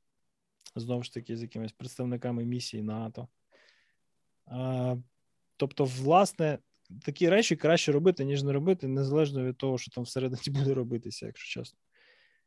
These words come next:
Але щодо ефективності, практичної ефективності цього всього, ну,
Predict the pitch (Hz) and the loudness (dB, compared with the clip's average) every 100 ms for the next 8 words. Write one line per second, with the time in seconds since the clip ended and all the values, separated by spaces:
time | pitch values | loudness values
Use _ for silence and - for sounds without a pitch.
0 | _ _ _ _ 131 160 165 117 - _ | _ _ _ _ 4 6 8 6 0 _
1 | _ _ - 139 143 143 139 - 233 269 | _ _ -6 0 0 0 -4 2 4 6
2 | 208 - - 120 139 _ _ _ _ - | 4 4 -2 -6 -8 _ _ _ _ -6
3 | 127 - 135 - 117 113 131 180 208 202 | -4 0 -2 -2 -6 -6 -4 0 2 2
4 | 160 139 123 113 - 113 110 110 _ - | 0 -2 -2 -2 -4 -6 -6 -8 _ -6
5 | 165 202 208 202 196 180 | 0 4 4 4 2 0